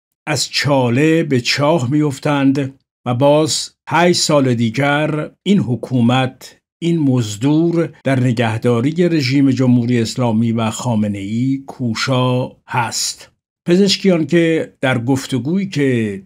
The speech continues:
در انقلاب ضد فرهنگی که خودش اشاره کرد، به طور خاص در مورد این که من جزو برنامه‌های زنان رو با حجاب کردم،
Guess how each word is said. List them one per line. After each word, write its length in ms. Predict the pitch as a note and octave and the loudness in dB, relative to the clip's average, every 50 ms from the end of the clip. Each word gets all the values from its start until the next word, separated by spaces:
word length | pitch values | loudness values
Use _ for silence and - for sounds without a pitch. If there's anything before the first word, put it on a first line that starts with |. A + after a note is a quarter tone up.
| _ | _
در 300 | - B2+ B2+ C3 - C3+ | -4 -4 -4 -4 -4 -2
انقلاب 600 | B2+ B2 A#2+ A2+ B2 A#2+ B2+ D3 E3+ F3 D#3+ C#3+ C3+ A#2+ A2+ G2+ G2 F#2+ F#2+ - | -2 0 0 0 0 0 0 2 2 2 2 2 2 0 0 -2 -4 -8 -10 -6
ضد 540 | C3+ C3+ B2 A#2+ D3+ C#3+ B2 A2 A2 A#2+ B2+ | -4 -2 0 0 0 0 -2 -2 -2 -2 -2
فرهنگی 1200 | A#2+ - - C3+ C3+ B2 A#2 A#2+ C3 B2 A#2 A#2 A2 A2 A#2+ C3+ D#3 E3+ F3 F3+ F#3 F#3+ G3 - _ _ _ - | -2 -2 -2 -2 0 0 0 0 0 0 0 0 0 0 0 0 0 2 0 0 0 -2 -6 -10 _ _ _ -8
که 80 | C3 | -8
خودش 500 | A#2+ - - G3 G#3 G3 D#3 C3 - - - - | -6 -2 0 2 2 4 2 2 0 -4 -6 -6
اشاره 440 | D3+ B2 - D3 C3+ B2+ A#2 A2+ | -4 -4 -2 -2 -2 -2 -2 -4
کرد، 580 | G2 - D3 D3 D#3 E3 E3 E3 E3 - - _ _ _ _ | -4 -4 -4 -2 0 0 0 -2 -4 -8 -14 _ _ _ _
به 100 | - C#3 | -6 -6
طور 360 | C3 - D3+ E3 D#3+ D3+ C#3+ | -2 -2 0 0 2 2 0
خاص 580 | C3+ - - D3+ D#3+ F3+ F#3 G3 F#3+ F#3+ - - | -2 -2 -2 2 4 4 4 4 4 2 0 -2
در 220 | - C#3+ C3+ B2 | 0 0 2 2
مورد 380 | A#2+ B2 A#2+ A#2+ B2 C#3 D3+ D3 | 2 2 2 2 0 0 0 0
این 340 | D3 D3 D3 E3 D#3 D3+ C3+ | -2 -2 -2 -2 -2 -2 -2
که 480 | C3+ C3+ C3 B2 A#2 A2+ A2+ A2 G2 F#2+ - _ _ _ _ _ _ _ _ _ _ _ _ _ - | -2 -2 -2 0 0 0 -2 -4 -6 -10 -16 _ _ _ _ _ _ _ _ _ _ _ _ _ -4
من 240 | C3+ C#3+ C#3 C#3 C3 | -2 0 2 2 2
جزو 340 | - C#3+ C#3 B2+ A#2+ C#3+ C3 | 0 0 0 0 0 0 0
برنامه‌های 1300 | B2+ B2+ B2 A#2+ A#2 A2+ A#2 A2+ A2+ A2+ A2 G2+ G2 A#2+ B2+ B2+ B2 A2+ B2 A#2 A2+ A2 G#2+ G2+ - - _ _ _ _ _ - | 2 2 2 2 0 0 0 0 0 0 0 0 0 0 0 0 0 0 0 0 0 -2 -4 -6 -10 -14 _ _ _ _ _ -6
زنان 400 | C3 B2+ A#2+ A#2 A#2+ A#2+ B2 A#2 | -4 -2 0 0 0 0 0 0
رو 140 | B2+ B2+ | 0 0
با 200 | A#2 A#2+ A2+ A2 | 0 0 0 -2
حجاب 480 | G2+ A2+ A2+ F#2+ B2+ C3+ C#3+ D3 D3+ - | -2 -2 -4 -2 0 0 0 0 -2 -2
کردم، 580 | D#3+ D#3 D3 C3+ C3+ C#3+ C#3+ C#3+ C#3 C#3 - | -2 -2 0 0 0 0 0 0 0 -2 -2